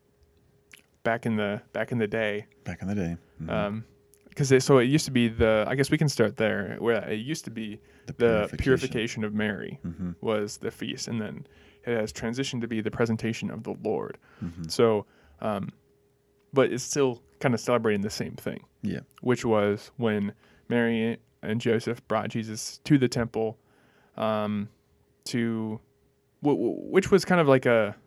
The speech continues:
Speaker 1: a very, that was a Jewish tradition, right?
Speaker 2: Mm-hmm.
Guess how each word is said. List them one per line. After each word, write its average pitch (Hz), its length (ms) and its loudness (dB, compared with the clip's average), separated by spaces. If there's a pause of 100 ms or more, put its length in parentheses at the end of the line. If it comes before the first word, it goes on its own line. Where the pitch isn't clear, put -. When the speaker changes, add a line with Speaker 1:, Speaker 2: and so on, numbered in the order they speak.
(380)
Speaker 1:
a 120 80 2
very, 113 460 4 (1120)
that 110 80 0
was 117 100 -2
a 107 160 0
Jewish 123 440 -2 (180)
tradition, 113 580 0 (120)
right? 110 220 -2
Speaker 2:
Mm-hmm. 101 140 -6